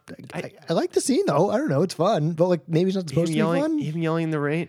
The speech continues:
Speaker 2: I don't think it's supposed to be fun. Again, his brother just died, and he's expressing his anguish over his brother dying. But then I feel like there were, I mean, not to, not to speak for the director, but it seems like, oh, this is the type of s-,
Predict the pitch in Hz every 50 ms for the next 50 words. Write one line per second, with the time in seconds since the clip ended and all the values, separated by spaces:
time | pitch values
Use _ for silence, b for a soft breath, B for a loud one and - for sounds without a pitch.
0 | - - 160 180 214 214 - 220 202 196 330 320 - 233 208 247 233 233 247 233
1 | 214 - 262 269 226 175 185 170 233 240 240 202 180 196 170 - _ - 151 175
2 | 226 240 233 180 143 131 - 135 165 190 190 - - - 120 131 170 170 135 123
3 | 120 117 117 123 131 131 135 143 143 139 - - 156 175 175 - 214 180 156 170
4 | 139 - - 123 147 180 175 160 143 135 143 127 127 123 127 127 120 113 104 -
5 | 127 147 190 220 226 165 131 117 104 104 98 98 95 101 101 104 b b b b
6 | _ 143 147 143 175 180 185 175 - 170 170 160 - - 180 185 185 185 175 147
7 | - _ 151 147 143 147 147 147 139 139 131 135 b b b b b b b b
8 | b b _ _ _ _ _ _ - 151 156 151 143 143 156 180 175 - 175 156
9 | 143 127 - - 156 180 214 - 220 - - - 185 175 165 - 175 165 151 135
10 | 131 147 165 - - 123 113 120 120 110 - - 156 156 156 156 139 151 147 135
11 | 131 123 131 - - 190 214 175 143 127 123 120 120 - _ _ 123 127 151 143
12 | 139 156 151 143 151 160 151 - 143 143 147 135 147 143 135 131 -